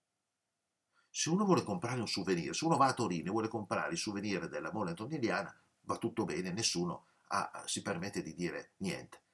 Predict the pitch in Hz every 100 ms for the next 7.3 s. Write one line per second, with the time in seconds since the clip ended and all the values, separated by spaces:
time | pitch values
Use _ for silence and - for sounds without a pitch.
0 | _ _ - 202 175 92 82 - 127 131
1 | 117 90 - 110 143 95 92 87 104 -
2 | 78 104 120 85 82 - 87 92 117 107
3 | 110 117 92 82 110 104 - 107 - 82
4 | - - - 135 175 139 123 147 139 101
5 | 92 104 117 123 95 - _ _ _ -
6 | 180 170 131 113 110 135 - 104 92 87
7 | 135 147 -